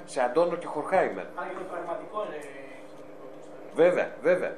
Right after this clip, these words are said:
Speaker 1: Και το πραγματικό είναι ιστορικό και κοινωνικό. Εντάξει, δηλαδή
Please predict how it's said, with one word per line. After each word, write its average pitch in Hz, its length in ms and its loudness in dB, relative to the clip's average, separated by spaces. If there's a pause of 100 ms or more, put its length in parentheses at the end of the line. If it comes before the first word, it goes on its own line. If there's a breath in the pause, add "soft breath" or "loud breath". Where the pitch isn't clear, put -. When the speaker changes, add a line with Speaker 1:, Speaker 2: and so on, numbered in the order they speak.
(300)
Speaker 1:
Και 135 100 0
το 143 80 2
πραγματικό 143 500 6
είναι 156 80 6
ιστορικό 120 340 -2
και - 120 -8
κοινωνικό. 104 440 -4 (920)
Εντάξει, 131 440 -4
δηλαδή 127 400 2